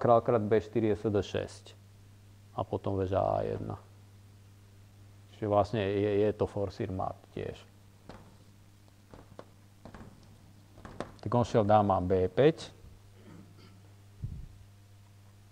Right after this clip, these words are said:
No ale to tiež nemá biely ťažké, no, dal mu šach na C sedem.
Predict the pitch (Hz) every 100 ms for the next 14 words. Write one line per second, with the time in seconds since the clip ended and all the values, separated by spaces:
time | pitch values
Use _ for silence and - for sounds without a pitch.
0 | - - - - - - - - 117 104
1 | 104 104 - - - - - - - -
2 | - - - - 120 - 131 107 110 98
3 | 95 101 87 90 92 - - - 104 101
4 | - - 104 - - - - - - -
5 | - - - - 127 - 110 110